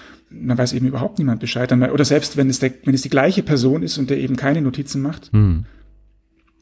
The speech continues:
Speaker 1: dann, dann f-, muss der wieder alles neu fragen, und für den Lehrenden ist, ist ja der Berater ein singuläres Ereignis. Der weiß, der kann sich daran erinnern, dass er mit dem gesprochen hat. Während für den Berater ist es natürlich,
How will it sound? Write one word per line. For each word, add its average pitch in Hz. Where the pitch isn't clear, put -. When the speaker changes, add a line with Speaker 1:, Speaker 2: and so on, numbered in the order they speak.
Speaker 1:
dann, 147
dann 147
f-, -
muss 160
der 156
wieder 147
alles 165
neu 156
fragen, 147
und 139
für -
den 139
Lehrenden 156
ist, -
ist 151
ja 139
der 131
Berater 139
ein 135
singuläres 156
Ereignis. 143
Der 135
weiß, 156
der 151
kann 190
sich 175
daran 151
erinnern, 135
dass 123
er 127
mit 127
dem 123
gesprochen 131
hat. -
Während 131
für -
den 135
Berater 131
ist -
es 156
natürlich, 147